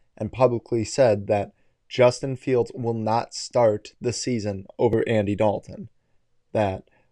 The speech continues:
they are sticking with their plan and going to have Andy Dalton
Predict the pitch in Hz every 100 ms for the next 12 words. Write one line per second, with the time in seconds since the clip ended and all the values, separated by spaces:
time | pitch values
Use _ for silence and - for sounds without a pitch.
0 | _ _ 113 113 113 110 101 95 95 -
1 | 135 151 143 139 135 127 - - 123 127
2 | 143 175 175 _ _ _ _ 120 117 110
3 | 107 117 113 - 113 104 - _ _ _
4 | - 123 107 - 123 120 123 117 117 113
5 | 104 98